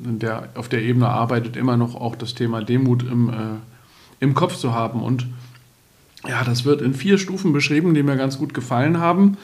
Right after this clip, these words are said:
und die ganz gut ins Thema einführen. Die möchte ich grad mal nennen, diese vier Stufen. Ähm, das erste ist, die eigenen Stärken und Schwächen erkennen. Das zweite ist, andere dafür anerkennen, was sie tun.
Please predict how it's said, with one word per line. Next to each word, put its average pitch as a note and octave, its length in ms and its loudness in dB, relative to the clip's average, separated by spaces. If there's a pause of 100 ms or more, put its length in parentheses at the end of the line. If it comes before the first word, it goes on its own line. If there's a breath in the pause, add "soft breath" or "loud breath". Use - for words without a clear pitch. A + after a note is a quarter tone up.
(260 loud breath)
und C3+ 140 -2
die C3+ 80 2
ganz C3 240 0
gut C3 220 -2
ins B2 160 -2
Thema B2 320 2
einführen. B2 480 2
Die A#2 80 -2
möchte B2 280 0
ich - 120 -14
grad A#2 200 -2
mal A2 120 0
nennen, A#2 320 2
diese A2+ 240 -4
vier A#2+ 180 -6
Stufen. - 520 -6 (640 loud breath)
Ähm, A#2+ 420 2
das B2 160 0
erste C#3 380 0
ist, A3 340 -2 (560 loud breath)
die C3 140 -6
eigenen D3+ 480 2
Stärken C#3 580 2
und D#3+ 460 6 (100)
Schwächen C3 680 0
erkennen. B2+ 680 0 (1700 loud breath)
Das B2 200 -6
zweite B2+ 360 2
ist, F3+ 380 -2 (400)
andere D#3+ 420 4
dafür C#3+ 360 0
anerkennen, D3 880 -2
was B2 180 0
sie B2 140 -2
tun. F#3 360 -2